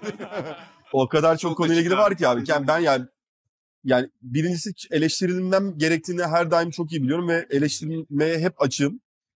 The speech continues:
Speaker 1: Kendimi çok ağır eleştiriyorum ve zaten o böyle herhalde en hızlı yaşlandıran şeylerden biri
Speaker 2: Evet.
Speaker 1: insanı. Ee,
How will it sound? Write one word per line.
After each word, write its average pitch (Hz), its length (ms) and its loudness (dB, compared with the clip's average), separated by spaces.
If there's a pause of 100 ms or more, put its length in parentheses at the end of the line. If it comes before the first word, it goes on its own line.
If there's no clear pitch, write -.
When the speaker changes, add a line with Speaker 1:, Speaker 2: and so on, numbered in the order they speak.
Speaker 1:
Kendimi 165 360 4
çok 185 180 2 (100)
ağır 143 320 6
eleştiriyorum 143 720 0
ve 160 280 0
zaten 147 340 0
o 160 160 -2
böyle 165 340 0 (580)
herhalde 151 280 2
en 160 260 0
hızlı 151 300 0
yaşlandıran 156 640 2
şeylerden 151 460 -2
biri 156 100 -4
Speaker 2:
Evet. 160 140 -4
Speaker 1:
insanı. 127 380 0 (500)
Ee, 117 40 -8